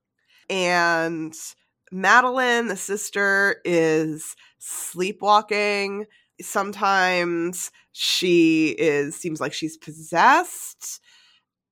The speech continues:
The brother, Roderick, is also acting strange. And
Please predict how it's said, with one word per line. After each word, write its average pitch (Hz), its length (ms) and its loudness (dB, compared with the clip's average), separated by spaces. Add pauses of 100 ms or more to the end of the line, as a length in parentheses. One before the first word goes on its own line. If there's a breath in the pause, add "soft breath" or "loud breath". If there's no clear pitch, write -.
(120)
The 208 140 0
brother, 226 500 4
Roderick, 226 760 6
is 196 240 -4
also 220 840 2 (500 soft breath)
acting 226 420 4
strange. 233 920 -4 (480 soft breath)
And 180 680 2